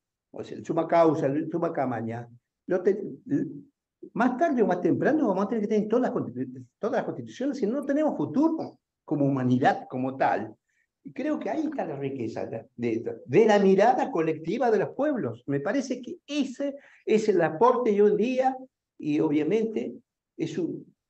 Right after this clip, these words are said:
en esto retroceso, nosotros tuvimos muchos retrocesos. Nosotros cuando se unificó el Código Civil Comercial, lo que llevaban al derecho privado.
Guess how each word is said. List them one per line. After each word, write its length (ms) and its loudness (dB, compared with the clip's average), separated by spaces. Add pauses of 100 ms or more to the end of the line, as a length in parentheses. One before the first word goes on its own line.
en 160 0
esto 280 0
retroceso, 480 0
nosotros 220 0
tuvimos 260 0
muchos 340 4
retrocesos. 640 -4
Nosotros 320 -2
cuando 200 6
se 120 0
unificó 340 4
el 120 4
Código 260 6
Civil 400 -6 (200)
Comercial, 360 -4
lo 60 -6
que 100 -6
llevaban 240 -4
al 100 -8
derecho 300 -10
privado. 560 -10